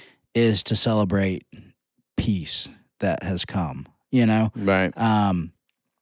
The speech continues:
Speaker 1: so I think we need to be cognizant of that as believers during this Advent season, during this Christmas season, to realize what we're celebrating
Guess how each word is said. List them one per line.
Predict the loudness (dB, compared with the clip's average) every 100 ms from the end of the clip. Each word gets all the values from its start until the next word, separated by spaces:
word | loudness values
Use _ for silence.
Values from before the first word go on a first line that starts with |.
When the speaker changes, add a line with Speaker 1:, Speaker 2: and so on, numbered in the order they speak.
| _ _ -12 0
Speaker 1:
so | 2 4 4
I | 2
think | 2 2 4
we | 4
need | 6 4 2
to | -2
be | 0 0
cognizant | 0 0 0 0 -2 -2 -4
of | -4
that | -4 -4 -4
as | -6 -6
believers | -6 -4 -4 -2 -4 -6 -10 -20 -20 _ -4
during | 4 6 6 6
this | 4 2 0 0
Advent | -2 0 -2 -2 2
season, | 2 2 2 2
during | 2 2 2
this | 0 -2
Christmas | -2 -2 0 0
season, | 0 -2 -2 -2 -2 -4 -8 -20 -20 _ _ -2
to | 2 4 4 2 0 -6 -2
realize | 2 2 2 2 2 0
what | -4 -2 -2 0
we're | 0 0
celebrating | 2 2 2 2 2 2 0